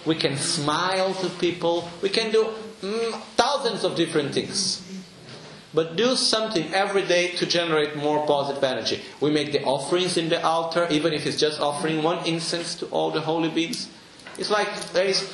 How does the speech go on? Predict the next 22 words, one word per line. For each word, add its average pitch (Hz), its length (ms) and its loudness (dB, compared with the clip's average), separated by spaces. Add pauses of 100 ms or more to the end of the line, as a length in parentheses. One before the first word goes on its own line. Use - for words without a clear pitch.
(180)
at 196 160 0
least 247 240 0
one 214 320 2
thing, 165 180 0
something 214 400 2
that 143 120 2
we 139 100 0
can 135 180 0
do 127 140 4
every 156 260 0
day 131 280 2
to 127 100 -2
generate 135 480 0
more 131 200 0
positive 110 380 0
energy. 87 360 -2 (1600)
Second 220 580 0
practice, - 760 -2 (1600)
purify 170 720 0
your 131 120 2
negative 131 460 -2
actions. - 640 -4